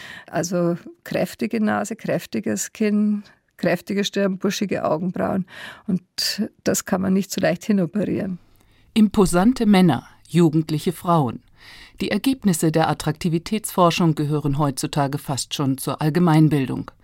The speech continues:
Speaker 2: Regelmäßig präsentieren die Medien neueste wissenschaftliche Erkenntnisse.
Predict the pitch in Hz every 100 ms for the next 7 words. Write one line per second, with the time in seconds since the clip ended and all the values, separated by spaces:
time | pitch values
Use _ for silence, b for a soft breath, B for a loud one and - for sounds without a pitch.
0 | B B B B 226 240 220 190 185 175
1 | 156 - 139 147 - 185 156 143 156 151
2 | 160 156 156 160 156 143 - 165 139 -
3 | 160 - - 147 180 - - 165 131 120
4 | -